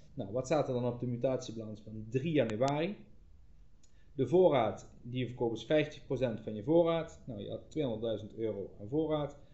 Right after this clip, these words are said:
Dus de helft is honderdduizend. Dus voorraad gaat weg, min honderdduizend. En het bedrijf of de persoon waar je dat aan verkoopt, die verkoopt dat een dag later.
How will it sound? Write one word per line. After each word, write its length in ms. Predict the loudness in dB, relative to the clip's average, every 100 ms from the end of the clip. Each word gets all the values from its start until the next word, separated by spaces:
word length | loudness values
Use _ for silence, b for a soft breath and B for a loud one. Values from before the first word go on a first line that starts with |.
| b b
Dus 320 | -2 -2 -4
de 80 | -4
helft 380 | 0 0 0 -8
is 260 | -10 -10 -12 -2
honderdduizend. 840 | 2 2 2 2 2 2 -2 -8 -14
Dus 160 | -16 -4
voorraad 520 | 0 2 0 -4 -4
gaat 240 | -4 -2
weg, 360 | 2 2 0 -6 -16
min 340 | -10 -2 2 2
honderdduizend. 720 | 2 0 0 2 2 0 -4 -8 -18 -20 -20 -20 -20 b b b -4
En 280 | 0 0 0
het 100 | -2
bedrijf 520 | 0 4 4 4 2
of 100 | -6
de 80 | -12
persoon 500 | -6 2 2 2 -2
waar 200 | -2 4
je 80 | 4
dat 120 | 4
aan 120 | 0 -2
verkoopt, 480 | 2 6 6 4 -8
die 120 | -8
verkoopt 380 | -6 0 0 0
dat 140 | -2
een 160 | -2 2
dag 240 | 2 4
later. 440 | 4 4 2 0